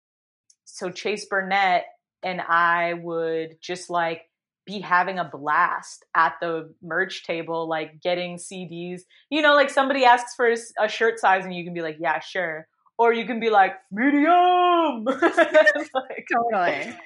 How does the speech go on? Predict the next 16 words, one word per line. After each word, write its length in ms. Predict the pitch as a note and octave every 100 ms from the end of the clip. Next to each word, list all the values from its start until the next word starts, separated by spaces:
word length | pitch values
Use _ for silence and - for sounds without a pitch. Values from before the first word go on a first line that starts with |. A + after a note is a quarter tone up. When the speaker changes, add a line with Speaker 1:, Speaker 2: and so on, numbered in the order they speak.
| - _ -
Speaker 1:
it's 240 | A#3+ -
just, 160 | C4+ C4+
like, 320 | C4+ A#3 -
fun. 380 | G#3+ A3+ A3+ G#3+
And 180 | G3+ G3+
then 220 | G3 G3
Chase 640 | - - G3 G3 F#3+ - -
is 200 | F3+ E3+
also, 480 | F3 F#3 F#3 F#3+ F#3
like, 240 | F3 E3+
a 60 | F3
really 400 | D3+ F3 F3+ F3+
talented 520 | F3+ E3+ E3 - E3 -
photographer. 680 | - D#3+ G#3 G#3+ G3 F3 F3
So, 600 | - F3 E3 F3 E3 F3 _ _ _ _
um, 600 | E3+ E3+ D#3+ D#3 D#3+ D#3